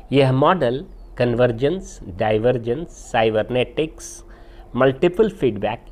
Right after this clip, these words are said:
effectiveness of communication, ineffectiveness of communication situation की स्थितियों पर शोध के नए-नए आयाम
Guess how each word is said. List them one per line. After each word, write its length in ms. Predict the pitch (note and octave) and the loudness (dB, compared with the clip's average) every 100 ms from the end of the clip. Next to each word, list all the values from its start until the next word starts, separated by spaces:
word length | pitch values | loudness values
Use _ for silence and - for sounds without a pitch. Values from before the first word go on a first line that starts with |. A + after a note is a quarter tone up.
| C3+ | -8
effectiveness 760 | C3+ F#3+ F#3+ G3+ G3 G#3+ G3+ | -2 -4 0 0 2 -2 -2
of 60 | D#3 - | -6 -4
communication, 760 | A#2+ G#2+ A2 G2+ F#2+ - A2+ B2+ | -4 -4 -6 -8 -10 -10 -8 -2
ineffectiveness 840 | F#3+ G#3+ G#3 E3+ - B2+ A2+ G#2 - - - - - - | 0 0 -2 -4 -4 -4 -4 -6 -8 -18 -20 -20 -12 -4
of 100 | A#2 - - - - - B2 | -4 -6 -20 -20 -20 -4 -2
communication 680 | A#2 A#2+ B2 B2 - B2 A#2+ | 0 -4 -4 -6 -6 -10 -10
situation 920 | - D3+ D#3 - A3+ F3 G2 - G2+ G2+ - - - | -10 -8 -8 -2 0 2 0 -10 -12 -12 -16 -18 -6
की 260 | - C4 - | -2 0 0
स्थितियों 720 | - - - A#3 C4 A#3+ F#3+ | -2 -8 -2 0 0 2 2
पर 400 | G2 - A2 - - - - - | 2 -6 -8 -10 -16 -18 -18 -16
शोध 640 | - - - F#3 A#3 E3 C3 | -14 -10 0 4 4 2 -4
के 300 | A2 G#2 C#3 - - | -4 -6 -8 -12 -4
नए-नए 1160 | A#2+ A#2 B2+ D#3+ G3 F3+ B2+ B2+ B2+ C#3 A#2+ - | -2 2 4 6 6 6 2 2 4 4 0 -2
आयाम 540 | A2 G#2+ G2+ A2+ A2+ | 0 0 0 -2 -6